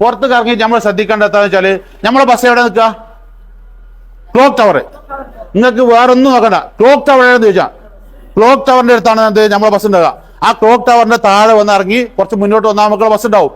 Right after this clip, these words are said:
അപ്പൊ നിങ്ങൾ ഒരു സ്ഥലം മാത്രം ഓർമ്മിച്ചാൽ മതി, എന്ത്? ക്ലോക്ക് ടവർ. അത് നിങ്ങൾ കേട്ടില്ലേ? വലിയ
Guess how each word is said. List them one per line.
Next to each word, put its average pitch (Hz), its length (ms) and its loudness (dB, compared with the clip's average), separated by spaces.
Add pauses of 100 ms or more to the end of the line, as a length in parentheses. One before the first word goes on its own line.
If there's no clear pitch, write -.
(300)
അപ്പൊ 208 140 -2
നിങ്ങൾ 240 200 0
ഒരു 254 200 2
സ്ഥലം 220 280 0
മാത്രം 220 460 0
ഓർമ്മിച്ചാൽ 208 320 -2
മതി, 185 180 -2
എന്ത്? 190 220 -2 (800)
ക്ലോക്ക് 247 280 2
ടവർ. 202 180 2
അത് 220 100 2
നിങ്ങൾ 269 140 2
കേട്ടില്ലേ? 226 380 0 (260)
വലിയ 240 640 0